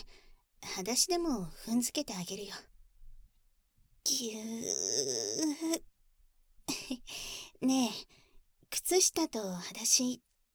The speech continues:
どっちで踏まれるのがいい？裸足だとさ、足の指で握って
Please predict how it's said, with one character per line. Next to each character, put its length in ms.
ど 120
っ 100
ち 160
で 120
踏 140
ま 100
れ 120
る 80
の 120
が 100
い 40
い？ 500
裸 260
足 320
だ 140
と 100
さ、 140
足 300
の 120
指 300
で 80
握 800
っ 20
て 320